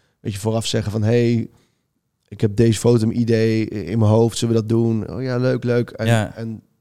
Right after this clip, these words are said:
Speaker 1: door elke keer dat te doen, herkenden ze je wel de volgende keer als je terug bent.
Speaker 2: Precies dat, ja.
Speaker 1: Ja.
Speaker 2: Dus op die manier creëer je ook steeds meer kansen voor jezelf. Ook dat mensen aan jou gaan denken natuurlijk. In plaats
Speaker 1: Mhm.
Speaker 2: van dat jij alleen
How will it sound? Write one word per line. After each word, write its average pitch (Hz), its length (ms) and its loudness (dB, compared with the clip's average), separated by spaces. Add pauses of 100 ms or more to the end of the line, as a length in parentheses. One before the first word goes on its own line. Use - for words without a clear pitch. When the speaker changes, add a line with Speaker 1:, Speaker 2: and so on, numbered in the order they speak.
Speaker 1:
door 113 260 -4
elke 123 340 -2
keer 113 400 -2 (840)
dat - 180 -2
te 113 100 -8
doen, 113 520 0 (100)
herkenden 113 480 -2
ze 98 100 -6
je 104 60 -6
wel 101 400 -8 (320)
de 110 140 -12
volgende 98 280 -2
keer 98 340 -6
als 101 140 -8
je 101 60 -8
terug 110 220 -6
bent. - 320 -12 (120)
Speaker 2:
Precies - 300 -2
dat, 90 280 -2
ja. 101 200 2
Speaker 1:
Ja. 87 220 -6 (540)
Speaker 2:
Dus 92 140 -8
op 87 80 -4
die 107 100 0
manier 98 180 4
creëer 101 300 4
je 101 140 4
ook 98 80 2
steeds 104 240 2
meer 107 100 2
kansen 104 300 2
voor 104 80 2
jezelf. 104 220 6
Ook 104 140 4
dat 104 120 2
mensen 101 280 2
aan 98 80 0
jou 101 260 2
gaan 110 120 4
denken 107 260 4
natuurlijk. 107 340 4
In 113 60 4
plaats 101 220 4
Speaker 1:
Mhm. - 40 -2
Speaker 2:
van 101 100 4
dat 95 100 2
jij 95 140 2
alleen 98 440 2